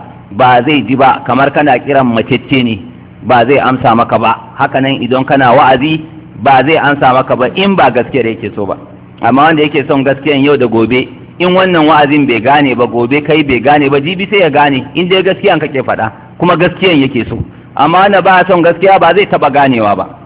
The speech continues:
Annabi Nuhu ya ce, "Na kira su dare da rana, amma kiran ba abun da yake ƙara musu sai gudun gaskiya. Wa inni kullama da'awtuhum,"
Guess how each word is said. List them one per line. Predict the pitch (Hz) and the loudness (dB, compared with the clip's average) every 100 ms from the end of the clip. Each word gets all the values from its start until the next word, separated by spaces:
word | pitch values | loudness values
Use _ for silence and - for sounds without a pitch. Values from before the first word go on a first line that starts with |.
| - - - | -20 -20 -8
Annabi | - 143 165 160 | -2 0 2 2
Nuhu | 156 160 151 | 2 2 2
ya | 151 | 0
ce, | 143 143 | 0 0
"Na | 143 156 | 2 2
kira | 151 156 165 160 | 0 0 2 2
su | 151 | 0
dare | 120 151 160 156 | -2 0 0 0
da | 139 | 2
rana, | 135 143 143 147 143 | 2 2 2 0 0
amma | 123 131 135 147 147 | 0 2 2 2 0
kiran | 156 170 147 127 | 0 0 0 0
ba | 160 151 135 | 2 2 2
abun | 139 156 | 0 0
da | 139 | 0
yake | 135 139 | -2 -4
ƙara | 127 135 139 | -2 0 2
musu | 131 131 127 120 | 0 -2 -4 -4
sai | 123 | -4
gudun | 127 120 110 | -4 -4 -4
gaskiya. | 98 - 98 90 - - - - | -4 -6 -8 -8 -12 -20 -20 -6
Wa | 113 | -2
inni | 143 147 135 131 | 0 2 0 -2
kullama | 143 139 139 135 135 | -2 0 2 2 0
da'awtuhum," | 127 123 139 131 127 | 0 2 0 0 -4